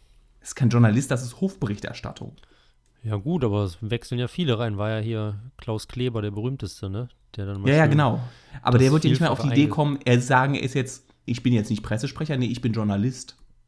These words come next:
Speaker 1: Natürlich ist er Pressesprecher, er kann ja nebenbei oder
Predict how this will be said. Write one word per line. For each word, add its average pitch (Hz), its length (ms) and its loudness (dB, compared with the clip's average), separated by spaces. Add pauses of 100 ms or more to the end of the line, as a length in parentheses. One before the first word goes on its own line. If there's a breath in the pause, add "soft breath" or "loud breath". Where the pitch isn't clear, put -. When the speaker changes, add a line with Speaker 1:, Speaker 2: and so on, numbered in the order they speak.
(380)
Speaker 1:
Natürlich 135 280 -4
ist 123 40 -2
er 117 140 0
Pressesprecher, 117 640 -4
er 117 120 0
kann 151 160 -2
ja 139 60 2
nebenbei 131 520 0
oder 107 500 -4